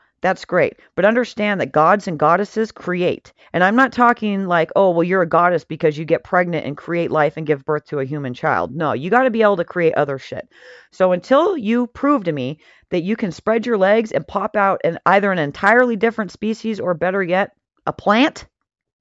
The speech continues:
you're not a goddess. So quit trying to say that you are. Work on yourself. Quit thinking that you are royalty or a deity and you are flawless. Get rid of those titles.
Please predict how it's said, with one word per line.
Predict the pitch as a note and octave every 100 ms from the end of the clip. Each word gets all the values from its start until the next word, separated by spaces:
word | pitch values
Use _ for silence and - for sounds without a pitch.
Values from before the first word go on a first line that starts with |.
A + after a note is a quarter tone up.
| _ _ _ _
you're | A3+
not | B3+ C4
a | C4+
goddess. | A#3+ B3+ C4 D#3 - - _ _ _
So | _ G#3+
quit | - - C4+ -
trying | - A3+ A3+ A3+
to |
say | G#3+ - F#3
that | G3
you | G3 G3+
are. | A3 G3 C#3
Work | C#3+ E3 C#4 -
on | F#3+ F#3+
yourself. | E3 D#3+ - D3 A#2 - _ _ _
Quit | - - - A#3+ - _ _ _ -
thinking | C4 A#3+ F3 D#3+
that | E3+ F3+
you | D#3 G3 -
are | C#3 C#3
royalty | C#3 D#3+ G3 B3 - C#4+ D#4 D4 _ _ _ _ _
or | - A3+
a | E4+
deity | B3 A3+ G#3+ G#3+ G#3 G3+ _ _ _
and | E3
you | F#3 F3+
are |
flawless. | D#3+ - G#3+ A3+ G3+ - - - _ _ _ _ _ _ _ _ _ -
Get | F3
rid | F#3 G3+
of |
those | G3 F3
titles. | - F#3+ F#3 B2+ - -